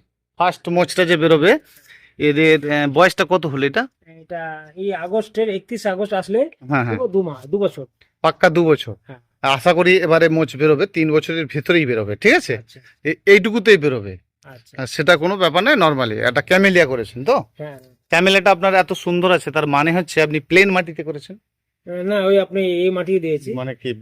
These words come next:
Speaker 2: বালি দিয়েছি, কাঁকড় দিয়েছি, সব দিয়ে দিয়েছি।
Speaker 1: বালি, কাঁকড় আর মাটি দিয়েছেন,
Speaker 2: হ্যাঁ।
Speaker 1: মানে অর্থাৎ প্লেন মাটি।
Speaker 2: প্লেন।
Speaker 1: এখানে যদি আপনি ভার্মিকম্পোস্ট, কোকোপিট দিতেন,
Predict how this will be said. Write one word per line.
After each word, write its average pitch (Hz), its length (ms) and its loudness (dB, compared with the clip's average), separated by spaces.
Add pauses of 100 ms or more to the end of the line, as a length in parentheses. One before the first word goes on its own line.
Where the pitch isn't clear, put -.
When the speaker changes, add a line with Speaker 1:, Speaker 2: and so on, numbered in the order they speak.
(200)
Speaker 2:
বালি 175 320 0
দিয়েছি, 180 420 -2
কাঁকড় 165 320 -10
দিয়েছি, 151 180 -12
সব 151 240 -12
দিয়ে 143 180 -10
দিয়েছি। 135 160 -6
Speaker 1:
বালি, 165 280 2
কাঁকড় 190 400 2
আর 240 80 4
মাটি 175 220 -2
দিয়েছেন, 135 260 -6
Speaker 2:
হ্যাঁ। 143 120 -8
Speaker 1:
মানে 175 160 -2
অর্থাৎ 180 380 -2
প্লেন 208 260 4
মাটি। 123 260 -6
Speaker 2:
প্লেন। 165 180 -4
Speaker 1:
এখানে 180 260 0
যদি 185 180 0
আপনি 185 200 2
ভার্মিকম্পোস্ট, 175 720 -4
কোকোপিট 175 340 -6
দিতেন, 170 420 -6